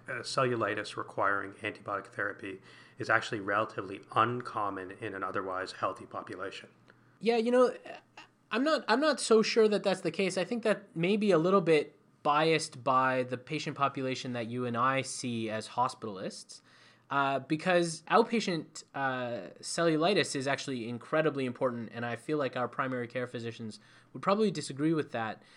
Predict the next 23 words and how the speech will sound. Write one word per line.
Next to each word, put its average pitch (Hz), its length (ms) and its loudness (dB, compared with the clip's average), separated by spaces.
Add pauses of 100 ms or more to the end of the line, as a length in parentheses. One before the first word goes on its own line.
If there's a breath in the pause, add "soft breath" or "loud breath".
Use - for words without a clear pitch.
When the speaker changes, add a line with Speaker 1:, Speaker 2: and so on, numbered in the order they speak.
(300 loud breath)
Speaker 2:
So - 120 -4
cellulitis 240 480 4
accounted 175 300 0
for, 151 120 0
like, 123 180 0
fourteen 196 580 2
million 143 300 -2
outpatient 131 420 -4
visits 127 500 -6
in 120 180 -6
two 135 160 -8
thousand 127 300 -4
and 113 120 -6
five, 113 520 2
and 135 120 -4
I 147 40 -2
know 165 120 2
you're 175 160 4
saying 156 220 -2
that 139 100 0
it's, 123 180 -6 (360)
you 131 120 -6
know, 117 220 -4